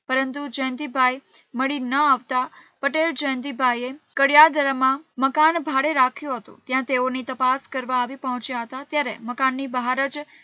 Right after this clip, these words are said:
જયંતિભાઈની મોટરસાયકલ જોવા મળી હતી અને ભીખીબેન દ્વારા ઘરની અંદર જઈ જોતા જયંતિભાઈને પલંગમાં સૂતેલા જોઈ તેમને જગાડવાનો પ્રયત્ન કર્યો હતો અને ન જાગતા તપાસ કરતા જયંતિભાઈનું મોત થયાનું માલુમ પડ્યું હતું.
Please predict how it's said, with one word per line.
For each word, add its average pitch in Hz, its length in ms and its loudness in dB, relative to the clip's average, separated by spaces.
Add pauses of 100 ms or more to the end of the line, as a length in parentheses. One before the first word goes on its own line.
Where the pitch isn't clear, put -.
જયંતિભાઈની 285 840 0
મોટરસાયકલ 277 680 -4
જોવા 269 260 -4
મળી 262 280 -8
હતી - 200 -16 (440)
અને 247 180 -2
ભીખીબેન 294 560 -4
દ્વારા 262 360 2
ઘરની 277 340 -4
અંદર 269 340 -4
જઈ 277 220 -2
જોતા 254 380 -6
જયંતિભાઈને 254 760 -6 (320)
પલંગમાં 311 480 2
સૂતેલા 294 460 0
જોઈ 277 300 -6
તેમને 262 280 -6
જગાડવાનો 285 580 0
પ્રયત્ન 269 400 -8
કર્યો 277 320 -8
હતો - 180 -16 (480)
અને 247 180 0
ન 240 140 0 (140)
જાગતા 277 420 -2
તપાસ 262 400 -2
કરતા 254 340 -6
જયંતિભાઈનું 247 800 -8
મોત 285 280 -6
થયાનું 247 540 -6
માલુમ 269 380 -4
પડ્યું 262 320 -10
હતું. - 160 -20